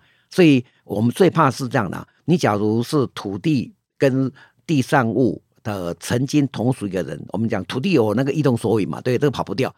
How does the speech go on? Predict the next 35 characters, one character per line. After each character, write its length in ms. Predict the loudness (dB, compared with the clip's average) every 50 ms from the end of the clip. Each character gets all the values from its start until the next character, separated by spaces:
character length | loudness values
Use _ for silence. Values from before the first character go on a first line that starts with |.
| _ _ _ _ _ _ _ _
那 160 | 0 2 2
税 260 | 2 2 4 4 4 4
监 180 | 4 2 2
处 160 | 2 0 0 2
的 80 | 2 2
异 140 | 2 2 2
动 160 | 4 2 2
索 200 | 2 2 2 2
引 180 | 2 0 -4 -6
也 160 | -4 -4 -4
知 220 | -4 -6 -8 -4 0
道 160 | 2 2 2
的 80 | 2 0
话， 220 | 0 0 -2 -2 _ _ _ _ -10
曾 260 | -2 0 0 2 2
经 240 | 0 0 0 0 2
或 140 | 4 2 2
原 200 | 2 2 0 0
本 120 | 0 -2 -4 -4
同 180 | -4 -4 -4
属 140 | -4 -4 -6
一 40 | -6
个 120 | -6 -6
人， 200 | -6 -8 -12 -16 -18 _ _ _ _
那 140 | 0 0 0
标 220 | 2 4 4 4
到 100 | 4 4
地 240 | 2 0 -2 -2 -2
上 180 | 0 0 0 0
物 160 | -2 -4 -6 -10 -14 -20 _ _
就 280 | -2 2 4 4 4 2 0 _ -12 -8
比 320 | -6 -4 -4 -6 -6 -10
较 340 | -10 -4 0 0 2 2 0
有 160 | -2 -2 -2
利， 240 | -2 -2 -4 -4 -6